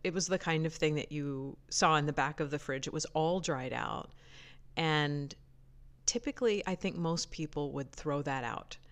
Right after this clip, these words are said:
But I looked at it and I thought, "We could revive this. There's something in there." And then we watched this video on YouTube.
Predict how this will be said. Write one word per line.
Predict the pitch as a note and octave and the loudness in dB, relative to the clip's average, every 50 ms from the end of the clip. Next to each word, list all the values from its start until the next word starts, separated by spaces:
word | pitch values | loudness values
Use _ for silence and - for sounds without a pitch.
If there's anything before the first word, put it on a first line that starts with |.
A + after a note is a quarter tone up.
| - - - - - - - - - - - | -20 -20 -20 -20 -20 -20 -20 -20 -18 -4 -2
But | F3+ E3+ - | 0 0 2
I | F3 F3 F3 | 0 0 0
looked | F3 E3+ E3+ F3 F#3 G#3+ A#3+ A3+ - E3 | -2 -2 -2 -2 0 0 -2 -2 -4 -6
at | D3+ C#3 | -4 -4
it | F2+ | -4
and | - D3+ D3 | -4 -6 -6
I | C#3 | -8
thought, | - - C#3 - - - - - - - - - - - - - | -8 -10 -14 -14 -14 -16 -18 -20 -20 -20 -20 -20 -20 -16 -8 -8
"We | E3 D3+ | -6 -6
could | - - E3 - - - - - - - - - - - | -6 -8 -10 -12 -16 -20 -20 -20 -20 -20 -20 -20 -10 -4
revive | - E3+ E3 - C#3+ B2 B2 C3 C3+ C3 - - | 0 0 0 0 -2 -4 -4 -4 -6 -8 -8 -8
this. | - - - D#3 - - - - - - - - - - | -8 -8 -6 -6 -8 -8 -6 -6 -6 -8 -8 -14 -6 -4
There's | E3 D#3 - | 0 2 4
something | - - E3 D#3+ D#3 D#3+ - E3 D#3 D3 - | 4 4 2 0 -2 -2 -4 -4 -4 -4 -4
in | - C#3+ C#3 C#3 C#3 | -6 -6 -4 -4 -4
there." | B2+ B2 A2+ A2 A2 A#2 - - - - - - - - | -4 -4 -6 -6 -8 -8 -10 -12 -14 -14 -14 -14 -6 -2
And | D#3+ D#3+ D#3 D#3+ | 0 2 4 6
then | E3+ F3+ F3+ F#3 | 6 6 6 6
we | G3 F#3 | 6 4
watched | E3+ D#3+ C#3+ D3 D#3+ - - - - - | 4 4 4 4 2 0 -2 -2 -4 -4
this | D3+ D3+ C#3+ C#3+ C#3+ C#3 - - - - - - - - - - - - - - - D#3+ | 0 2 2 2 2 0 0 2 2 0 0 -4 -14 -20 -20 -20 -20 -20 -16 -12 -10 0
video | D3 F3+ F3 E3 E3 D#3+ D#3 D3 D3 D3 C#3+ C#3+ C#3+ - - | 4 4 6 6 6 6 6 6 6 4 4 2 0 0 -2
on | D3 D3 C#3+ C#3 | -2 -2 -2 0
YouTube. | D3+ D#3+ E3+ D#3 - - D#3+ D3 D3 C#3 C3 | 0 0 2 2 2 2 2 2 0 0 -4